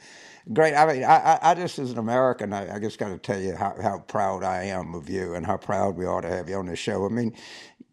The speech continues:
you know, you're the kind of people that could have done anything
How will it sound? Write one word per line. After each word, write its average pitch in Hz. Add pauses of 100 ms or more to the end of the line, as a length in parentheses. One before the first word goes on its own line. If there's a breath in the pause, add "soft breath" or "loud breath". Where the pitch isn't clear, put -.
(140)
you 180
know, 151
you're 160
the 143
kind 156
of -
people 135 (140)
that 120
could -
have 113 (320)
done 120
anything 107